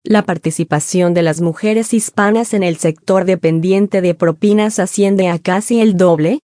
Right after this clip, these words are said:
alcanzando el doce punto nueve por ciento.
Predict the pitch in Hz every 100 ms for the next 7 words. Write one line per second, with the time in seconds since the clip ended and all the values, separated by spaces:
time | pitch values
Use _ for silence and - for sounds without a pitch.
0 | _ 220 226 196 185 - 190 190 190 185
1 | 240 269 285 226 220 208 202 190 190 190
2 | 190 180 - 185 139 143 131